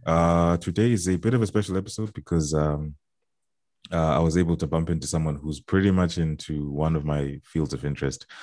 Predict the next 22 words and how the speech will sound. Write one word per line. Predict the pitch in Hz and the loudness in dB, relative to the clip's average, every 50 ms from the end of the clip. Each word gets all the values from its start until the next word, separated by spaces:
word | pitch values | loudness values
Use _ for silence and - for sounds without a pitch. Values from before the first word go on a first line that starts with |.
| - - - _ - | -20 -20 -20 _ 2
But | 82 80 80 - - | 2 2 4 2 2
I'll | - 85 82 | 2 4 4
be | 80 85 | 6 6
honest | 87 87 82 | 4 4 2
with | 85 71 85 | 2 2 2
you, | 78 | 0
from | - 78 71 | 0 0 0
the | 71 71 | 0 0
jump, | 67 71 71 71 71 - - | 0 0 0 0 0 0 0
I | - 71 71 71 | 2 2 2 2
am | 73 71 71 | 2 0 0
not | 76 78 76 - | -2 -2 -2 -4
too, | - - 76 73 73 71 65 64 | -6 -6 -4 -4 -4 -6 -6 -6
uh, | 67 65 65 64 65 65 65 67 67 - - _ | -4 -2 -2 -2 -2 -4 -6 -8 -10 -14 -18 _
keyed | - - - 78 71 | -4 0 2 4 4
up | 67 67 - - | 2 2 0 -2
on, | - 67 64 67 | -2 -2 -2 -2
on | 64 65 69 | -4 -4 -4
the | 67 69 | -6 -4
Zimbabwean | 71 69 67 71 67 - 69 65 | -2 0 0 2 2 2 -2 0
film | - 73 71 67 67 | 0 0 0 0 -2
industry. | 64 62 62 - - - - | -4 -4 -6 -6 -6 -6 -8